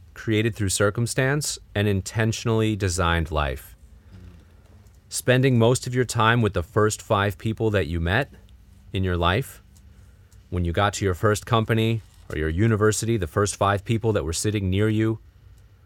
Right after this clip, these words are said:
or the first five family members that you had, or the people who lived across the street from you,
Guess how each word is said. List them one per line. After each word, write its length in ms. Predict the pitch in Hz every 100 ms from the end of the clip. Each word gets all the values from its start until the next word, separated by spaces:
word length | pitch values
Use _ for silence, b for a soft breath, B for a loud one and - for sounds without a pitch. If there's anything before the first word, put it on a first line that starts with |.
| b b
or 240 | 76 78 71
the 120 | 71
first 340 | - 110 -
five 240 | - 104 95
family 320 | 110 107 110
members 360 | 110 110 110
that 120 | 95 76
you 300 | 85 85 82
had, 340 | 98 98 107
or 100 | 82
the 120 | 73
people 300 | - 113 104
who 60 | 95
lived 280 | 98 107 90
across 320 | - 107 -
the 60 |
street 280 | 90 - 113
from 160 | - 110
you, 220 | 110 117